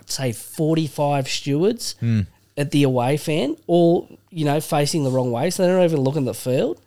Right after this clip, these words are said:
Speaker 2: Yep.
Speaker 1: Like, I understand it's, like, a lot of the time the stewards who get jobs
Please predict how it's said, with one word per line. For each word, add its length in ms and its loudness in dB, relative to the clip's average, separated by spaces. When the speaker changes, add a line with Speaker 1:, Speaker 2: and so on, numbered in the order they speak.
Speaker 2:
Yep. 180 -6
Speaker 1:
Like, 340 2
I 220 4
understand 600 2
it's, 180 0
like, 220 0
a 60 4
lot 240 4
of 80 -4
the 80 0
time 280 0
the 80 0
stewards 640 0
who 220 0
get 200 -4
jobs 640 -4